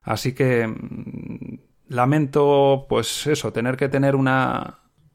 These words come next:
un tono más crítico, más negativo, más pesimista, pero es lo que pienso. Pienso que en Zaragoza el Sporting empezó a emitir señales de preocupación en cuanto a juego, en cuanto a colectividad, y que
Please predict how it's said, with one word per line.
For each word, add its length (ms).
un 220
tono 360
más 340
crítico, 460
más 160
negativo, 560
más 200
pesimista, 680
pero 180
es 80
lo 120
que 100
pienso. 420
Pienso 300
que 80
en 80
Zaragoza 540
el 100
Sporting 640
empezó 580
a 240
emitir 380
señales 400
de 80
preocupación 800
en 160
cuanto 400
a 80
juego, 340
en 100
cuanto 300
a 80
colectividad, 760
y 140
que 420